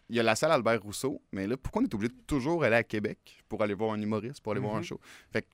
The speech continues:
Speaker 1: qu'il y a des demandes de plus en plus de demandes pour que la salle du cégep de Lévis soit, euh, soit rénovée pour en faire une salle Albert Rousseau de la Rive-Sud, un peu, là. Euh, puis on voit que ça percole, là, les gens, ils disent que c'est, c'est, les offres de loisirs sont diversifiées, mais souvent, on doit se rendre à Québec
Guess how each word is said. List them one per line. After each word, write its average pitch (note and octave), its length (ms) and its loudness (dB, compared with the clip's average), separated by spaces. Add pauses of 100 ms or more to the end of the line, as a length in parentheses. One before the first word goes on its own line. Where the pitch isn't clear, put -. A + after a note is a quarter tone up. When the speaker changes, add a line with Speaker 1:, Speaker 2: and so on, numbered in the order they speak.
Speaker 1:
qu'il A#2+ 100 -2
y A2 40 4
a G#2+ 40 4
des A2+ 100 2
demandes A#2+ 300 2
de B2+ 80 -2
plus B2+ 160 -4
en B2+ 80 0
plus D3 100 -10
de C3+ 60 -10
demandes A#2 260 0
pour - 120 -20
que C3 80 -2
la G#2 120 4
salle B2+ 200 -4
du A#2 80 -8
cégep G#2 260 -4
de G#2 80 -2
Lévis F#2+ 360 -6
soit, G2+ 300 -4 (120)
euh, F2+ 100 -4 (640)
soit A2+ 180 2
rénovée G#2+ 360 0
pour A2 120 -10
en G2 100 -4
faire G#2 200 -2
une F#2+ 80 -2
salle G2 180 -2
Albert F#2+ 260 0
Rousseau G2+ 220 -10
de G#2 60 -6
la F#2+ 60 -6
Rive-Sud, F#2 360 -10
un A2 60 -8
peu, - 140 -14
là. C#3+ 80 -10 (540)
Euh, F#2+ 520 4
puis - 120 -2
on A2 60 6
voit A#2 80 2
que - 80 -4
ça A#2 80 2
percole, G#2+ 320 -2
là, A2 100 -2
les G2 140 -2
gens, G2 100 -4
ils G2+ 100 -2
disent F#2+ 200 -8
que F#2 120 -8
c'est, - 200 -8
c'est, G2 260 -8
les A2+ 240 4
offres C#3 100 4
de C#3+ 60 8
loisirs A2+ 320 4
sont A#2+ 120 -4
diversifiées, G2+ 600 -6
mais A#2+ 180 -2 (280)
souvent, A#2 440 0
on G#2 120 0
doit G2 200 2
se - 80 -14
rendre A2 140 -2
à - 20 -4
Québec F#2 260 -10